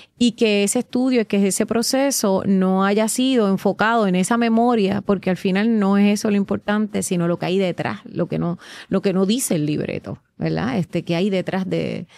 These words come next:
de, de los personajes, que hay detrás de esta historia, que hay detrás de ese momento que vamos a,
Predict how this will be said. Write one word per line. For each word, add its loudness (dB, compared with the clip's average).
de, 2
de 2
los -2
personajes, 0
que -2
hay 4
detrás 0
de -2
esta -2
historia, -2
que -6
hay 2
detrás 0
de 0
ese 0
momento 0
que -2
vamos 0
a, 0